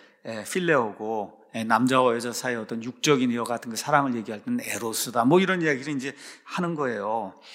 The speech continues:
자, 그래서 이제 이 부분에 와서 이 설교자가 이제 그렇게 이야기를 하는 거죠. 먼저 십오 절에 가서 "요나의 아들 시몬아, 내가 이것들보다 너 나를 사랑하느냐?" 이건 예수님이 아가페로 물으신 거예요. 원어에 가면 아가페로 돼 있어요. 여기 사랑하느냐 할 때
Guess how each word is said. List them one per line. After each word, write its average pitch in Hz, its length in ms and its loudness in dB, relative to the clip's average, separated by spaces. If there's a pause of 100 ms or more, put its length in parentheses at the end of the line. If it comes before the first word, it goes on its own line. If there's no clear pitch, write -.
(280)
자, 127 420 8 (220)
그래서 214 200 6
이제 220 160 2
이 208 220 0
부분에 190 400 -2
와서 143 960 2 (320)
이 151 120 6
설교자가 185 520 4
이제 156 220 -4
그렇게 143 380 -10
이야기를 135 440 2
하는 175 200 -6
거죠. 120 640 -2
먼저 135 180 2
십오 190 320 4
절에 180 180 2
가서 123 460 -2 (320)
"요나의 143 300 6
아들 135 200 0
시몬아, 131 440 -2
내가 120 340 -2
이것들보다 123 600 -4
너 117 180 -6
나를 107 260 -2
사랑하느냐?" 104 760 -2
이건 139 260 -4
예수님이 147 400 0
아가페로 135 580 0
물으신 110 440 -4
거예요. 107 180 -12 (340)
원어에 165 380 8
가면 147 260 4
아가페로 123 540 -6
돼 104 100 -8
있어요. 98 320 -10
여기 95 140 -14
사랑하느냐 117 680 0
할 110 200 -4
때 160 180 2